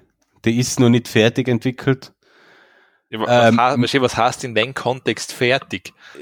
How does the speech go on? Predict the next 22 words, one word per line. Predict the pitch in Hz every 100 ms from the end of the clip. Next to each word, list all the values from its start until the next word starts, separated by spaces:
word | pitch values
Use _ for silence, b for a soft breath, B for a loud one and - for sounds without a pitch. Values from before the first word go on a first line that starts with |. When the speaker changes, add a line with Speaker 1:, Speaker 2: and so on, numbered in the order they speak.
| B
Speaker 1:
Ich | 143 127 107
will | 135 190 214 - -
mit | 123 120 -
dem | 131 147
Teil | 127 110 131 - -
so | - 123
sprechen | 131 - 101 117 - 123
wie | 110
mit | 107 104
einem | 101
Menschen. | 95 87 85 - 76 80 _
Ich | 110 95
will | 107 131
nicht | 123 131 156 - - -
vorgegebene | - - 110 135 139 120 123 123 113
Kommandos | - 113 104 104 131 107 92 -
nutzen | 92 92 - 98 95
müssen. | 101 101 - 85 73 _ _ _ _ _ _ _ _ -
Ich | 113
will | 127 117
sagen, | - 120 139 160 151 - _ _
„Du | - 139 175 170 -